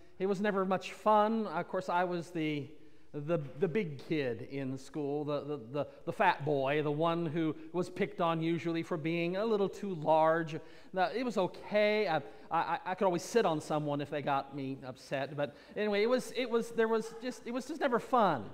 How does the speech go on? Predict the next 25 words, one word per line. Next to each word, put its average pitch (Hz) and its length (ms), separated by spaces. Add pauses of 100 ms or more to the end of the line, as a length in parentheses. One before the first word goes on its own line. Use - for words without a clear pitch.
(600)
And 233 300
what 262 140
I 285 120
hated 339 240
about 247 240
gym 220 540
was 214 440 (1300)
dodgeball 156 920 (1040)
and 170 220
being 175 300
chosen 180 600
for 165 180
teams. 107 540 (580)
That 180 120
was 156 100
never 156 240
fun. 117 420 (560)
And 294 120
they 302 80
always 320 420
chose 262 380
team 240 280
captains. 190 600
The, 196 100
the, 202 200